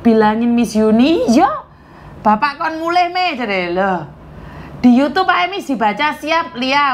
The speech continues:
wes, to tak waca, ora usah khawatir. Meme, salam sayang dari Mbak Ence, Me. Eh, cager teh, cager teh itu apa?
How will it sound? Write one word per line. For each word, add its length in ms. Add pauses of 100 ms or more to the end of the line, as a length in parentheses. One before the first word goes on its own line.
wes, 240
to 160
tak 160
waca, 480
ora 160
usah 160
khawatir. 560
Meme, 240
salam 320
sayang 400
dari 160
Mbak 200 (120)
Ence, 240
Me. 480 (720)
Eh, 360 (760)
cager 480
teh, 280 (200)
cager 400
teh 140 (100)
itu 80
apa? 480